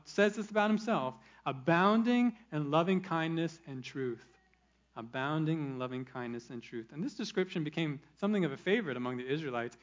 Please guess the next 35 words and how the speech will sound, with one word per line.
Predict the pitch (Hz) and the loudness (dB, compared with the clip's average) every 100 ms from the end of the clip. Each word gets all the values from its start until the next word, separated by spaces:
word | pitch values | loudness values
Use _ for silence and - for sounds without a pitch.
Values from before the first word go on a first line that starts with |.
| _ | _
You | 127 | -18
see | - | -6
it | 214 | -2
all | 135 127 | -2 0
over | 139 127 | -2 -4
the | 123 | -6
Old | 117 110 | -8 -6
Testament. | 202 - 117 107 _ _ _ _ _ _ _ _ _ _ _ _ _ _ _ _ _ _ _ _ _ _ _ _ _ - | -6 -6 -16 -18 _ _ _ _ _ _ _ _ _ _ _ _ _ _ _ _ _ _ _ _ _ _ _ _ _ -10
Well, | 139 | -2
this | 294 - | -2 0
phrase | 220 180 175 | 4 4 4
here | 170 | -4
in | 131 | -4
John, | 127 208 226 135 120 131 | 0 2 4 2 -2 -10
"full | - - 233 320 170 135 | -20 -6 0 4 2 0
of | 135 135 | -6 -6
grace | 135 131 131 | -2 -2 -2
and | 131 | -12
truth," | - 135 139 - | -6 -6 -6 -8
it's | - | -2
not | 285 | 2
exactly | 285 220 226 233 | 4 2 2 2
the | 226 | 0
same | 220 214 220 208 | 0 2 2 2
as | 165 | 0
"abounding | 139 147 156 156 | -4 -2 0 -2
in | |
loving | 151 151 | -2 -4
kindness | 147 147 143 | -6 -6 -8
and | 143 | -10
truth," | 156 165 - | -6 -8 -8
but | |
it's | 113 | -16
very | - 156 185 | -10 -8 -8
similar. | 180 170 123 | -6 -6 -6